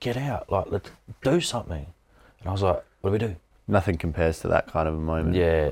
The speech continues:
Speaker 1: nothing. And, um,
Speaker 2: And your colleague didn't know what to do, or
Speaker 1: No,
Speaker 2: you
Speaker 1: no, we knew what both to do. We're both first aid
Speaker 2: Yeah,
Speaker 1: trainers.
Speaker 2: yeah.
Speaker 1: Um, we're both pretty high trained in that sort of field.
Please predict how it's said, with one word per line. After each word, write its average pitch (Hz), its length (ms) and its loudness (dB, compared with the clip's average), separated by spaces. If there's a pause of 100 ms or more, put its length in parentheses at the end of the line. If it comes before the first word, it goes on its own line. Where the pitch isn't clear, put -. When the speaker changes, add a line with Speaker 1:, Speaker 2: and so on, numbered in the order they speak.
Speaker 1:
nothing. 78 440 -4 (100)
And, 80 320 0
um, 76 280 0 (600)
Speaker 2:
And 95 160 2
your 90 80 2
colleague 95 460 4 (500)
didn't 92 180 2
know 87 160 6
what 95 160 6
to 92 80 -2
do, 143 260 6
or 90 140 8
Speaker 1:
No, 95 160 8
Speaker 2:
you 95 60 6
Speaker 1:
no, 98 240 4
we 98 160 6
knew 98 200 4
what 87 180 4
both 87 180 2
to - 100 -10
do. 87 220 2
We're 90 60 2
both 104 220 4
first 78 320 -2
aid 76 220 0
Speaker 2:
Yeah, 95 60 0
Speaker 1:
trainers. 78 360 0
Speaker 2:
yeah. 95 260 6
Speaker 1:
Um, 76 240 -2 (580)
we're 80 80 -2
both 87 280 2
pretty 85 220 2
high 80 220 4
trained 78 380 0
in 76 100 -2
that 76 160 -4
sort 80 120 -4
of 76 80 -4
field. 82 300 0